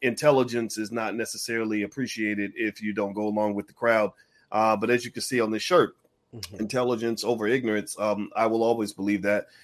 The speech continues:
Speaker 1: And I believe it, it is okay to step out here and say, "Look, I'm not sure about that. Let me think about that. Um, I'm not gonna go along and do what everybody else is doing." Uh, and so, um, anyway, so, so here's, here's what I'm, uh, processing. First of all, I'm gonna ask everybody,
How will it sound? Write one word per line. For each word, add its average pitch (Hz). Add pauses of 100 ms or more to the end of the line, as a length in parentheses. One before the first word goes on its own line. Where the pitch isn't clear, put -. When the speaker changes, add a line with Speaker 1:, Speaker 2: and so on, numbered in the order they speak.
(140)
Speaker 1:
And 107
I 110
believe 107
it, 107
it 110
is 104
okay 110
to 110
step 113
out 110
here 104
and 98
say, 107 (380)
"Look, 117
I'm 117
not 110
sure 127
about 101
that. 95
Let 113
me 113
think 107
about 101
that. 98
Um, 101
I'm 113
not 110
gonna 107
go 107
along 104
and 98
do 101
what 101
everybody 98
else 98
is 95
doing." 107 (400)
Uh, 123
and 131
so, 147
um, 131
anyway, 208
so, 160
so 170
here's, 233
here's 220
what 190
I'm, 147 (220)
uh, 113
processing. 117
First 226
of 196
all, 165
I'm 151
gonna 127
ask 127
everybody, 104